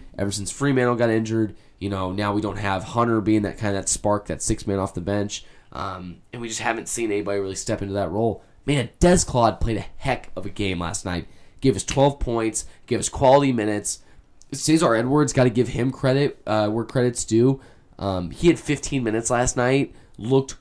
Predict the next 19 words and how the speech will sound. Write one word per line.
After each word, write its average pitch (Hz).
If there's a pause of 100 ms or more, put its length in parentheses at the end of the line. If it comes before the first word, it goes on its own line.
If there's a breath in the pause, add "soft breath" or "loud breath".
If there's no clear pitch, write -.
really, 110
really 110
solid 101
when 101
he 107
was 104
out 101
there. 101 (220 soft breath)
Um, 87 (1120)
but 139
really, 151
to 117
get 139
back 127
to 117
Des, 104
like, 98
I 101
think 120